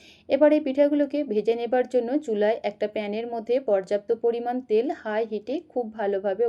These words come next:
গরম করে নিয়েছি। চেষ্টা করবে এই পিঠাগুলো ভাজার জন্য একটা ফ্ল্যাট কড়া ব্যবহার করতে বা প্যান ব্যবহার করতে, তাহলে একসাথে অনেকগুলি পিঠা ভেজে নিতে পারবে। তারপর একটা একটা পিঠে এভাবে তেলের মধ্যে ছেড়ে দিচ্ছি, আর কয়েক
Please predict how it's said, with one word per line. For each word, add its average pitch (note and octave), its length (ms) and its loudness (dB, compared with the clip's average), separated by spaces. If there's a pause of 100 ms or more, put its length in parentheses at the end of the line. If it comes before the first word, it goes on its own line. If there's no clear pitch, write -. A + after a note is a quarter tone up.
(100)
গরম F3+ 300 0
করে F3+ 220 -4
নিয়েছি। F3+ 300 -10 (480)
চেষ্টা C4+ 240 -2 (100)
করবে C#4 240 2 (140)
এই C4 100 0
পিঠাগুলো A#3 380 -2 (120)
ভাজার G#3 380 -2
জন্য G#3 160 0 (140)
একটা A3+ 140 -6 (120)
ফ্ল্যাট G#3+ 260 -2 (140)
কড়া F#3 300 0
ব্যবহার G3 300 -2 (100)
করতে G3 240 -8 (120)
বা B3+ 80 0 (100)
প্যান G3 180 -2 (100)
ব্যবহার G3 380 0
করতে, F#3+ 240 -2 (120)
তাহলে A#3 320 0 (520)
একসাথে - 380 0 (240)
অনেকগুলি A#3+ 500 -4
পিঠা G3 280 -2
ভেজে G#3 320 0
নিতে F#3+ 240 -4
পারবে। F#3 280 -4 (540)
তারপর C4 320 4 (160)
একটা A#3+ 220 -8
একটা A3+ 220 -4
পিঠে A3 220 -2 (100)
এভাবে G3+ 260 -2 (100)
তেলের G#3 300 2
মধ্যে G#3+ 200 -4 (100)
ছেড়ে G#3+ 260 2
দিচ্ছি, G#3+ 300 -8 (220)
আর G3 80 2 (560)
কয়েক B3+ 220 4